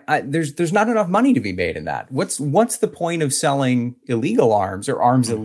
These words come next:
Speaker 1: illegally to a group of a thousand insurgents in some country on the other side of the world when I have a market of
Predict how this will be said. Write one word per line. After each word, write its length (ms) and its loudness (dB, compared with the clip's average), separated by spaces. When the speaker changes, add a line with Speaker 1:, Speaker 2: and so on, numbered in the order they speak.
Speaker 1:
illegally 420 -2
to 200 -6
a 60 2
group 320 -6
of 360 -4
a 80 2
thousand 600 0
insurgents 840 -2
in 100 -8
some 240 -6
country 520 0
on 120 0
the 100 2
other 140 0
side 200 2
of 60 0
the 80 -2
world 320 2
when 140 0
I 80 2
have 200 0
a 60 2
market 480 -2
of 240 -4